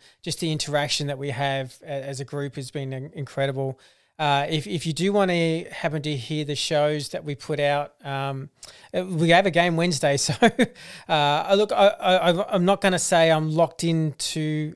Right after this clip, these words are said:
a show as yet, um, for Tuesday, which would be our team show. Uh, I'm just,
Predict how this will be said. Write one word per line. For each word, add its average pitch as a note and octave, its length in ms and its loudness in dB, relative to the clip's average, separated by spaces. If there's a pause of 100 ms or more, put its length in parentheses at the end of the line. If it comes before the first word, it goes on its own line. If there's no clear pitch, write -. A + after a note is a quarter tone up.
a D3+ 140 -2
show D3+ 600 2 (500)
as D3 340 -2
yet, E3 280 0 (220)
um, C#3 500 -4
for C#3+ 480 -4
Tuesday, D#3 580 -2
which E3 180 -6
would C#3+ 120 -6
be D3 120 0
our C3+ 80 2
team D#3 340 -2
show. F3+ 400 0
Uh, C#3+ 380 0
I'm D3 160 -6
just, - 380 -6